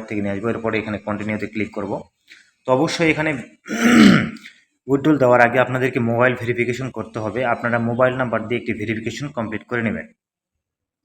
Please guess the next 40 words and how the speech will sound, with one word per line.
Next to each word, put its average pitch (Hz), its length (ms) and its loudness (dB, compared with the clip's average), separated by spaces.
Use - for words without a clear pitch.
যেই 131 200 4
নাম্বারে 139 280 2
WhatsApp 120 500 0
আছে 120 200 -4
সে-, - 400 -10
ঠিক 156 180 -14
সেই 135 240 0
নাম্বার 127 320 -2
দিয়েই 160 200 -4
ভেরিফিকেশনটা 107 460 -10
করবেন। 104 300 -6
প্রত্যেক 156 320 -12
চব্বিশ 127 340 -6
ঘন্টার 135 220 -6
মধ্যে 113 300 -4
একটা 104 200 -6
করে 107 120 -8
পেমেন্ট 104 360 -4
দেবে 101 180 -6
পরপর। 110 420 -6
তো 120 80 -4
আমরা 113 240 4
একটা 110 220 -2
পেমেন্ট 120 340 -6
নিয়েছি 113 360 -4
already, 104 400 -4
আহ, 113 180 -10
এই 120 120 0
জন্য 117 440 -4
আপ-, 117 160 -14
আমাদেরকে 110 380 -6
আর 98 60 -8
পেমেন্ট 113 300 -6
দিচ্ছে 104 180 -10
না। 117 60 -6
পেমেন্টটা 117 360 -4
আমি 110 200 -2
নিয়েছি, 110 320 -4
আপনাদেরকে 104 340 -6
দেখাচ্ছি। 107 440 -6